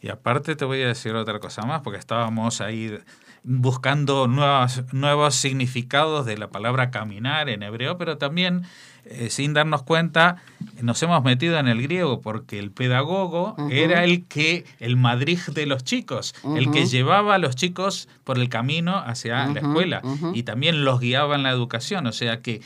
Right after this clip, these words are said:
Speaker 1: otra vez estamos en la misma, es, es,
Speaker 2: El
Speaker 1: siempre es abrir caminos o
Speaker 2: Ujú,
Speaker 1: transitar
Speaker 2: sí,
Speaker 1: el
Speaker 2: sí,
Speaker 1: camino, ¿no?
Speaker 2: sí, es marcar un, un surco, un, una orientación, ¿sí?
Speaker 1: Ujú.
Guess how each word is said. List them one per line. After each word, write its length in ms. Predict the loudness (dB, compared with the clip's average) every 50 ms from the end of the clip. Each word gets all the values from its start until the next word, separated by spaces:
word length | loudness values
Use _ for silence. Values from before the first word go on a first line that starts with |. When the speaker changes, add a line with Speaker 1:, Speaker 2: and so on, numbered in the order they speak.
| -18 -20 -20 _ _ _ _
Speaker 1:
otra 240 | -4 -2 0 2 2
vez 240 | 2 2 0 -2 -4
estamos 460 | -4 -2 -2 -2 -2 -2 -4 -4 -6
en 200 | -6 -2 0 2
la 100 | 2 2
misma, 260 | 0 -2 -4 -4 -4
es, 180 | -4 -4 -6 -10 -8
es, 360 | -6 -6 -4 -6 -6 -10 -14 -18 -20 -20 -20 -14
Speaker 2:
El 60 | -8 -2 0
Speaker 1:
siempre 640 | 0 2 2 0 0 0 0 0 0 -2 -2 -2 -2
es 240 | -2 -2 -6 -8 -10
abrir 460 | -8 -6 -4 -4 -2 -2 -2 -2 -2
caminos 520 | -2 -2 0 0 0 -2 -2 -2 -4 -4
o 420 | -6 -6 -4 -2 0 0 0 0 0
Speaker 2:
Ujú, 60 | 0
Speaker 1:
transitar 440 | 0 0 -2 -2 -2 -4 -4 -2 -2
Speaker 2:
sí, 60 | 0
Speaker 1:
el 60 | 0 0
Speaker 2:
sí, 40 | 0
Speaker 1:
camino, 360 | 0 0 0 -2 -2 -4 -6
¿no? 80 | -4 -4
Speaker 2:
sí, 160 | -4 -4 -6
es 180 | -4 -4 -2 0
marcar 380 | 0 0 0 0 0 0 0
un, 800 | 0 0 -2 -2 -2 -2 -2 -4 -4 -6 -8 -8 -10 -12 -14 -16 -20 -20 -20 _ _ _ -4
un 140 | -2 -2 -2
surco, 600 | -2 -2 0 0 0 0 -2 -2 -2 -2 -2 -2
un, 460 | -4 -4 -4 -4 -4 -6 -6 -8 -8 -4
una 220 | -2 0 0 2
orientación, 920 | 0 -2 -4 -6 -8 -8 -10 -10 -10 -8 -6 -4 -4 -4 -6 -8 -14 -18 -18
¿sí? 320 | -18 -14 -12 -10 -10 -10 -4
Speaker 1:
Ujú. 300 | -2 -2 0 0 -2 -8